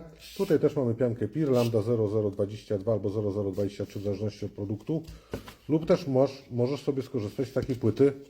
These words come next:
Agro. Ona ma taką, zobacz, ma taką okładzinę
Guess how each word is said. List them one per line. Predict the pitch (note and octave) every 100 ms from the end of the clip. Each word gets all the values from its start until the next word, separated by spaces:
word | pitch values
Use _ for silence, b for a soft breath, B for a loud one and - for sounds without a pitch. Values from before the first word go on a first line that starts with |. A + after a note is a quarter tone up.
| - _
Agro. | - D#3 G2+ D#2 C#2 - B B B _
Ona | C#3+ E3+
ma | D3 B2
taką, | D3 D3 A#2+
zobacz, | E2 D#2+ B2
ma |
taką | A#2 C#3+ C3+
okładzinę | A#2+ A#2 A2+ B2+ B2